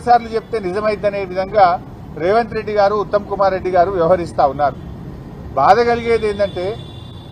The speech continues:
తాత్కాలిక నీటి వినియోగానికి, నీటి పంపకానికి తేడా లేకుండా ఈ రేవంత్ రెడ్డి గారు మాట్లాడుతూ ఉన్నారు. నీటి వినియోగం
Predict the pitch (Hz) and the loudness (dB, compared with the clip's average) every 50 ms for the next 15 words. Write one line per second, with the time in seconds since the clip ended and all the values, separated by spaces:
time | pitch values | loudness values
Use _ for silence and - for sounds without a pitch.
0 | - - 156 151 175 208 226 - - - 233 240 233 240 233 233 233 240 226 196 | -6 0 2 4 6 6 4 2 -2 2 4 6 6 6 4 4 -2 -2 -4 -2
1 | 180 190 220 226 185 233 208 180 175 180 196 214 220 214 208 208 202 202 202 170 | -4 -6 -6 -6 -6 -6 -4 -4 -4 -2 0 0 0 2 4 4 2 2 0 -4
2 | 175 196 190 190 - - - - - - - - - - 135 143 156 170 196 233 | -6 -6 -6 -6 -8 -12 -16 -16 -16 -16 -16 -16 -14 -14 -12 -12 -8 -6 -4 -4
3 | 254 214 262 233 - 208 180 185 - 247 240 214 247 240 233 233 - - 226 220 | -4 -4 -6 -4 4 4 4 4 6 2 2 4 4 2 2 0 -4 -8 -10 -10
4 | - - 185 190 214 220 240 233 226 226 214 - - 208 202 214 226 196 180 185 | -6 -2 2 2 6 8 8 8 8 4 0 -2 -4 -4 2 4 6 6 6 4
5 | 214 - - - - - - - - - 175 185 202 208 208 202 196 185 196 214 | 2 -2 -10 -16 -16 -18 -18 -18 -18 -14 -10 -8 -6 -6 -2 -2 0 2 4 4
6 | 233 247 202 220 214 190 202 196 196 202 196 190 180 175 - - 185 170 170 - | 4 2 2 -2 -6 -4 0 2 2 2 2 2 0 0 0 0 -2 -2 -2 0
7 | 160 147 135 135 135 131 120 - - - - - - - - - - - 120 135 | -2 -2 -2 -2 -4 -6 -6 -6 -10 -16 -18 -16 -16 -16 -16 -16 -16 -14 -10 -8
8 | 151 175 214 254 254 262 254 220 214 202 214 240 247 240 233 233 226 214 | -6 -4 -4 -4 -4 -4 -6 -6 -6 -6 -2 2 2 2 2 2 0 -2